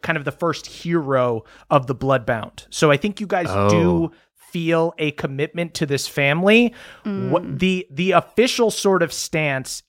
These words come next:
Speaker 1: is that you are the warriors of this family. So
Speaker 3: Okay.
Speaker 1: going with tradition,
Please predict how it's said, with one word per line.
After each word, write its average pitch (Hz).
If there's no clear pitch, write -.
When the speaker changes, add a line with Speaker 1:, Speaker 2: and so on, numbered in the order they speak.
Speaker 1:
is 180
that 165
you 165
are 151
the 147
warriors 139
of 131
this 131
family. 110
So 156
Speaker 3:
Okay. 208
Speaker 1:
going 214
with 202
tradition, 185